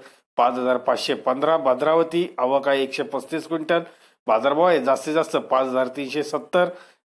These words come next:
जालना, आवक आहे तीनशे पासष्ट क्विंटलची, बाजारभाव आहे जास्तीत जास्त पाच हजार तीनशे पन्नास. उमरेड, आवक आहे चारशे पंचेचाळीस क्विंटल, बाजारभाव आहे जास्तीत जास्त पाच हजार चारशे तीस. मनवत,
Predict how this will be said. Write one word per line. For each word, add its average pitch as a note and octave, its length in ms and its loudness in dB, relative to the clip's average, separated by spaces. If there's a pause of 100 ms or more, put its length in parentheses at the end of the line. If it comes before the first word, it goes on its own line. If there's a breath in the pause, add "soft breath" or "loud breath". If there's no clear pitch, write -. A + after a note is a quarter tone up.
(100)
जालना, D3+ 440 2 (480)
आवक D3+ 300 2
आहे D#3+ 160 2
तीनशे C#3+ 260 0
पासष्ट C#3+ 520 0
क्विंटलची, E3 480 -2
बाजारभाव C3+ 420 2
आहे E3 140 4
जास्तीत C3 320 -2
जास्त C#3+ 220 -4 (140)
पाच C3 180 2
हजार C3+ 220 -2
तीनशे C#3+ 320 -6
पन्नास. E3 460 0 (320 loud breath)
उमरेड, D3 380 0 (140)
आवक C#3 320 2
आहे D#3+ 100 2
चारशे D3 360 0
पंचेचाळीस D3 600 -2
क्विंटल, E3+ 340 0
बाजारभाव C#3 460 0
आहे D#3 140 4
जास्तीत B2 360 -4
जास्त D#3 240 -4 (720 loud breath)
पाच C3+ 200 2
हजार C3+ 160 2
चारशे B2+ 400 0 (120)
तीस. E3 280 0
मनवत, D3 440 2